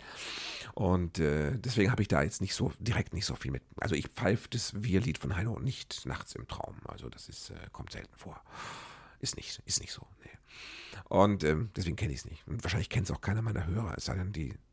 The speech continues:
ne, die Silver, Silver Surfer, die, die Ü sechzig Hörer, die meinen Podcast sich von den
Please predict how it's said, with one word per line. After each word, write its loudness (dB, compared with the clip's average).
ne, 6
die 6
Silver, 8
Silver 6
Surfer, 2
die, -2
die -2
Ü 6
sechzig 2
Hörer, -4
die -8
meinen -10
Podcast -4
sich -4
von -6
den -6